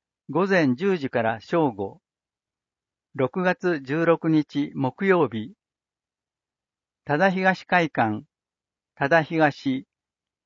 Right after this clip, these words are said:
六月二十六日日曜日、午後二時から四時。六月十六日木曜日。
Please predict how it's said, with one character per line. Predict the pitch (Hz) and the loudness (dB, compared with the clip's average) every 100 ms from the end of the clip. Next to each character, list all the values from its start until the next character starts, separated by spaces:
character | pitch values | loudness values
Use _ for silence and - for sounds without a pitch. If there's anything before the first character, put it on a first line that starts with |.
| _ _ - | _ _ -4
六 | 135 190 | -2 0
月 | 196 196 190 | 0 2 2
二 | 196 185 | 2 2
十 | 156 127 | 0 2
六 | 123 - | 2 4
日 | 143 139 - 127 - | 2 2 0 -4 -4
日 | 151 131 - 190 | -2 -2 0 2
曜 | 185 131 | 2 2
日、 | 113 113 - _ _ _ _ | -2 -8 -14 _ _ _ _
午 | 143 156 170 | -4 -2 2
後 | 147 123 | 2 2
二 | 151 190 | -2 -2
時 | 190 175 | -2 -2
か | 123 | 0
ら | 117 107 | 0 -2
四 | 139 147 127 | 0 0 0
時。 | 107 95 _ _ _ _ _ _ _ _ _ _ _ _ - | -6 -12 _ _ _ _ _ _ _ _ _ _ _ _ -4
六 | 135 - | -4 0
月 | 190 185 185 | -2 0 -2
十 | 185 185 | 0 0
六 | 175 170 | 0 0
日 | 170 160 - 151 - | 0 0 -2 -4 -4
木 | 208 143 135 196 | -8 -4 -2 0
曜 | 190 170 | 2 2
日。 | 104 104 175 | -2 -8 -14